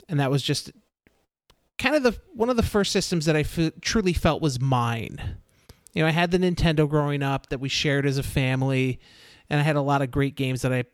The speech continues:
played on that one with the N E S. You know, we had a Sega Genesis, which I enjoyed as well.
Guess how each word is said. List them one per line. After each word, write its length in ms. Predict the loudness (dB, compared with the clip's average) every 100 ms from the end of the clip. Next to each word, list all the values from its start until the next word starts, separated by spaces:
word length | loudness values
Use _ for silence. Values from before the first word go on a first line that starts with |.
| -2
played 240 | -2 -2
on 140 | -2
that 240 | -2 -2 -2
one 320 | -2 -2 -4
with 100 | -4
the 140 | -4
N 100 | -4
E 140 | -2 -2
S. 400 | -2 -4 -6 -12 -20 -20 _ _
You 80 | -6
know, 40 | -4
we 100 | -2
had 120 | -2
a 40 |
Sega 440 | -2 -2 0 0 -2
Genesis, 640 | 0 0 -2 -2 -4 -4
which 160 | -4 -4
I 60 |
enjoyed 420 | -4 -2 0 0
as 120 | -2 -2
well. 440 | -2 0 -4 -6